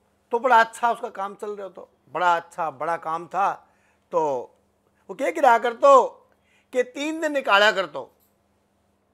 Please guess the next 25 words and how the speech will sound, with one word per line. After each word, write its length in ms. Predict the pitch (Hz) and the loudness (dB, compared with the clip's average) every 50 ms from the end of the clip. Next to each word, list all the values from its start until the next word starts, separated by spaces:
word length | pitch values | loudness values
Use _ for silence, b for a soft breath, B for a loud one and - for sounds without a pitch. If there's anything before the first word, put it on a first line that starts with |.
| _ _ _ _ _ _ _ _ _ _ _ | _ _ _ _ _ _ _ _ _ _ _
अपनी 260 | 156 165 - 190 196 | -14 -12 -10 -12 -12
खेती 380 | 180 - - 190 185 _ - 196 | -12 -10 -12 -12 -12 _ -12 -10
में, 180 | 170 151 139 - | -10 -10 -8 -8
तो 100 | 175 233 - - _ _ _ _ _ _ _ _ _ _ _ _ _ - | -8 -8 -10 -12 _ _ _ _ _ _ _ _ _ _ _ _ _ -12
जो 80 | 185 | -12
टाइम 320 | 170 - 180 175 208 240 233 | -6 -4 -2 -2 -2 -2 0
हुआ 220 | 214 180 165 165 | 0 0 0 0
करतो, 180 | 170 202 220 - | -2 -4 -6 -6
उस 100 | 202 - | -2 2
टाइम 200 | 202 190 202 214 | 2 2 2 2
में 100 | 240 - | 0 -2
तीन 240 | - 240 262 285 | -2 -4 -2 2
दिन 120 | 294 302 285 | 2 2 2
निकालतो, 640 | 269 226 190 180 185 190 185 - 165 131 - _ _ _ _ _ _ _ _ _ _ _ _ _ _ _ _ _ _ _ _ _ _ _ _ _ _ _ _ _ _ _ _ _ _ _ _ _ _ _ _ _ _ _ _ _ _ _ _ | 2 2 2 2 2 0 0 -4 -6 -6 -8 _ _ _ _ _ _ _ _ _ _ _ _ _ _ _ _ _ _ _ _ _ _ _ _ _ _ _ _ _ _ _ _ _ _ _ _ _ _ _ _ _ _ _ _ _ _ _ _
तीन 220 | - 185 196 202 | -10 -10 -8 -4
दिन 220 | 208 247 277 320 - _ _ _ _ _ _ _ - | -2 -4 -4 -4 -8 _ _ _ _ _ _ _ -10
निकालतो। 680 | 165 180 160 - 165 165 165 160 - - 151 135 - _ _ _ _ _ _ _ _ _ _ _ _ _ _ _ _ _ _ _ _ _ _ _ _ _ | -8 -8 -6 -4 -4 -4 -4 -4 -6 -10 -12 -12 -12 _ _ _ _ _ _ _ _ _ _ _ _ _ _ _ _ _ _ _ _ _ _ _ _ _
और 120 | - 208 247 | -4 -2 -2
उस 200 | 233 269 247 202 | -2 -4 -6 -6
दिन 160 | 277 311 311 | -6 -6 0
जो 140 | 311 294 262 | 4 6 6
है, 100 | 247 254 | 6 4
पूरे 460 | - - 285 285 302 311 302 294 269 | 2 -2 -6 -4 4 6 8 8 8
गांव 320 | 220 226 214 214 226 240 | 6 4 4 4 4 4
की 500 | 220 190 240 226 185 165 - _ _ _ | 2 0 -2 -2 -2 -2 -6 _ _ _